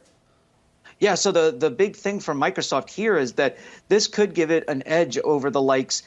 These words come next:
of Google and Amazon, to, uh, as well as Salesforce, frankly. You know, Microsoft competes with Salesforce in the enterprise.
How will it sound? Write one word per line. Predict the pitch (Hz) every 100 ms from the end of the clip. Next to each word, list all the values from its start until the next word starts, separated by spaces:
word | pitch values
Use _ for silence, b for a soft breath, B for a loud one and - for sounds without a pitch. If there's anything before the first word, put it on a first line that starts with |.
| B B
of | 147 143 127 113
Google | 156 143 143 139 -
and | 147 139
Amazon, | 135 165 151 120 117 113 - _
to, | 190 185 165 -
uh, | 135 101 -
as | 156
well | 233 233
as | 147
Salesforce, | - 180 190 - 120 113 - _
frankly. | - 151 165 135 127 B B B -
You |
know, | 143 139 120 92 -
Microsoft | 135 143 135 147
competes | 170 131 139
with | 131
Salesforce | 151 139 151 135
in | 131
the | 127
enterprise. | 156 156 160 156 139